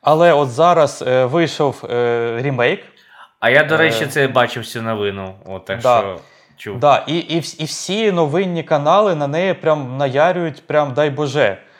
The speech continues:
Speaker 1: Розумієш?
Speaker 2: Мгм.
Speaker 1: Типа, що така класна, і типа, блін, а я такий, так Baldur's Gate — це Р П Г. А що може бути в Super Mario Р П Г? Ну, що, типа, що? Грибочки, Р П Г, там, принцеса.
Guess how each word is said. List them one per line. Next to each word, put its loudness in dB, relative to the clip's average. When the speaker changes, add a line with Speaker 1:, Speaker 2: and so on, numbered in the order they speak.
Speaker 1:
Розумієш? -4
Speaker 2:
Мгм. -10
Speaker 1:
Типа, 2
що -6
така 0
класна, 0
і -4
типа, -4
блін, -8
а -2
я 0
такий, -6
так -8
Baldur's -4
Gate — -4
це -8
Р -8
П -8
Г. -4
А -10
що -6
може -4
бути -8
в -10
Super -6
Mario 2
Р -6
П -14
Г? -10
Ну, -8
що, -16
типа, -10
що? -2
Грибочки, -2
Р 0
П 2
Г, 2
там, -4
принцеса. 2